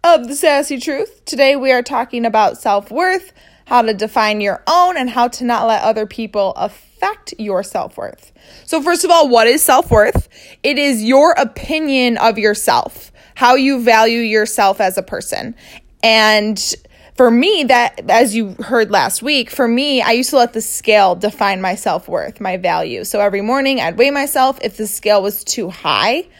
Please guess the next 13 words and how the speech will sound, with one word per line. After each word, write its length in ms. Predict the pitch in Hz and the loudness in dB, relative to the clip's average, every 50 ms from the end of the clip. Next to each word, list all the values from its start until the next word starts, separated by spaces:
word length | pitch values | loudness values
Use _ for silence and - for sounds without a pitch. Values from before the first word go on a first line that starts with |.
| - - - - - | -20 -20 -20 -18 -4
I 120 | - 254 262 | 2 2 4
wasn't 520 | 262 269 262 240 269 247 208 - - - | 4 4 4 4 2 -2 -2 -4 -8 -12
worthy 680 | - 202 190 202 226 226 233 233 226 208 233 220 208 - | -12 -4 2 4 6 6 6 4 2 0 -2 -2 -2 0
of 240 | - 208 202 - _ | 0 0 -2 -4 _
consuming 560 | - 240 226 220 - - 226 208 208 196 202 | -6 -6 -4 -4 -4 -4 -4 -4 -6 -8 -10
food, 420 | 190 - 220 196 165 - - - - - - - _ | -6 -4 -4 -2 -2 -4 -6 -10 -14 -20 -20 -10 _
of 160 | - 214 196 | -2 -2 -2
wearing 340 | 196 190 220 220 214 214 214 | 0 2 2 2 4 2 2
a 80 | 214 202 | 2 0
bikini, 600 | 190 196 196 - - 214 196 190 170 165 - - - - - | 0 -2 -8 -6 -10 -10 -8 -8 -10 -12 -14 -16 -18 -8 -2
of 200 | - 214 208 185 | 0 0 0 0
being 220 | 214 247 233 220 | 0 0 0 0
happy 720 | 226 214 185 185 208 180 180 185 - 110 98 - - - | 0 -2 -6 -6 -4 -4 -4 -4 -4 -10 -12 -12 -16 -18